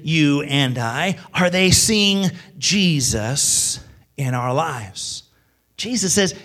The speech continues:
"You are the light of the world. Let your light shine." The challenge, the encouragement is that we shine personally. Secondly, the challenge and encouragement is that we would shine publicly.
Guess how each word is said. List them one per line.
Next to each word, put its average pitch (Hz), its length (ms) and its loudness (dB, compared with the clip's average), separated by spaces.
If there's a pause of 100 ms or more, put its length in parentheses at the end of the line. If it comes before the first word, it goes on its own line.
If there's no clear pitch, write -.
(140)
"You 175 420 2
are 120 140 0
the 120 180 -4 (140)
light 117 300 -6
of 107 100 -8
the 104 80 -10
world. 104 260 -12 (140)
Let 185 280 2 (200)
your 131 760 -2 (140)
light 117 400 -8
shine." 127 400 -6 (680)
The - 60 -10
challenge, 233 560 4
the 185 80 4
encouragement 190 840 4 (1300)
is 135 100 -4
that 147 100 -2
we 143 120 -4
shine 147 840 2
personally. 104 760 -8 (960)
Secondly, 131 720 -4 (420)
the - 80 -18
challenge 175 380 4
and 165 120 2
encouragement 165 560 2
is 156 100 0
that 156 100 2
we 165 140 2
would 156 140 0
shine 147 460 2 (240)
publicly. 123 760 -6